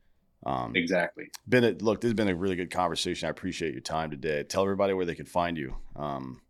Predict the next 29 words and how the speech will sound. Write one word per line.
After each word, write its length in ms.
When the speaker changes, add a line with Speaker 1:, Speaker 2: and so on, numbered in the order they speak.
Speaker 1:
on 100
the 80
interwebs 480
and 80
where 100
they 80
can 120
find 240
Pipe 220
Hitter 120
and 100
all 100
that 120
stuff. 220
Speaker 2:
Yeah, 280
so, 220
uh, 60
obviously 460
Instagram, 500
Eddie 160
underscore 380
Gallagher. 520
Um, 500
I'm 80
on 120
there, 380
and 100
then, 480
uh, 220